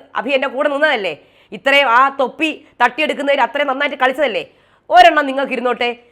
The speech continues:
ഇമ്മ്യൂണിറ്റി ഞാൻ എടുത്തോളാം, ഫാമിലി പിന്നെ എടുത്തോ എന്ന് പറഞ്ഞ് നിങ്ങൾ കളിക്കോ?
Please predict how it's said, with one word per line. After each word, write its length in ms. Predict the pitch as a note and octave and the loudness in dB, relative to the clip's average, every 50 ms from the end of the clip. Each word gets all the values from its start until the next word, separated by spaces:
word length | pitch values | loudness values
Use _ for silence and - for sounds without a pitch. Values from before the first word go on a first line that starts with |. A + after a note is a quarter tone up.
| _ _ - | _ _ -16
ഇമ്മ്യൂണിറ്റി 360 | F#3+ G#3 B3 C#4+ C#4+ A#3+ D#4+ | -12 -10 -8 -8 -6 -4 0
ഞാൻ 180 | D4+ C#4 C#4 C#4+ | 0 0 0 0
എടുത്തോളാം, 500 | C#4 C#4 C#4 C4+ C4 C4 C4+ C4+ - - _ _ _ | -2 -2 0 2 2 2 0 -2 -8 -20 _ _ _
ഫാമിലി 360 | - A#3 G#3+ G#3+ A3+ B3 C4 | 0 2 2 2 2 -2 -4
പിന്നെ 240 | C4 D4+ D4 D4+ E4+ | -6 -6 -6 -4 -4
എടുത്തോ 440 | E4 D4+ D4 D4 D4 D4 C#4 C#4+ - - _ - | -6 -4 0 0 2 0 0 -2 -8 -16 _ -2
എന്ന് 200 | B3+ C4+ D4 D#4+ | -2 -2 0 2
പറഞ്ഞ് 260 | D4 C#4 C#4 C#4+ C4 | 2 2 0 0 -2
നിങ്ങൾ 200 | A#3 A#3 C4 C4+ | -2 -2 -2 0
കളിക്കോ? 540 | A3+ G#3+ G#3 G#3+ F#3 A3+ A#3+ C4+ D#4 D4+ | 0 0 -2 -2 -2 0 0 0 0 -2